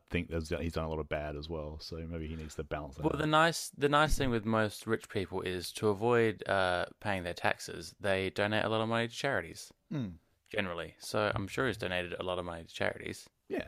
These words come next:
Speaker 1: let's say he did that. <laughs>
Speaker 2: Yeah.
Speaker 1: Then he went
Speaker 2: But
Speaker 1: to space.
Speaker 2: also, yeah, go to space. Leave us alone.
Speaker 1: Crayola introduced scented crayons into the market, so, um, not really sure why they did this. I was trying to find, like, it was just a, like, a bit of a, um,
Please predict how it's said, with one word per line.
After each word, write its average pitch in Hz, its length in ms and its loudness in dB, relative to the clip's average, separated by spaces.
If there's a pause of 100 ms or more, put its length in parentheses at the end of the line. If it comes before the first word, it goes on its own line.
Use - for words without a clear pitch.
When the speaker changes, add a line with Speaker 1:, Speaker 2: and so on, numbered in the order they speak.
(160)
Speaker 1:
let's 160 160 -4
say 98 140 0
he 80 40 -4
did 71 160 -10
that. - 160 -14 (760)
<laughs> 123 260 4
Speaker 2:
Yeah. 98 220 -8 (340)
Speaker 1:
Then 120 120 4
he - 20 6
went 90 100 4
Speaker 2:
But 131 80 8
Speaker 1:
to 131 40 10 (100)
space. - 80 -2
Speaker 2:
also, 113 300 6 (840)
yeah, 90 320 -6
go 113 100 0
to 123 80 0
space. - 460 -10
Leave 101 160 -6
us 104 100 -12
alone. - 220 -12 (420)
Speaker 1:
Crayola 139 560 12
introduced 104 480 4
scented 104 400 4
crayons 113 640 2
into 117 220 -4
the 117 80 -2
market, 123 500 -2
so, 92 480 2
um, 92 520 0 (760)
not - 160 2
really 214 160 12
sure 127 240 8
why 87 280 4
they 110 100 4
did 123 100 2
this. 156 120 2
I 156 40 4
was 131 100 4
trying 143 180 2
to - 60 -4
find, 107 260 2
like, 95 220 4
it 107 60 2
was 104 120 0
just 110 200 -4
a, 95 140 6
like, 87 180 -2
a 87 40 -12
bit 87 120 -6
of 90 100 0
a, 85 220 0
um, 78 400 -6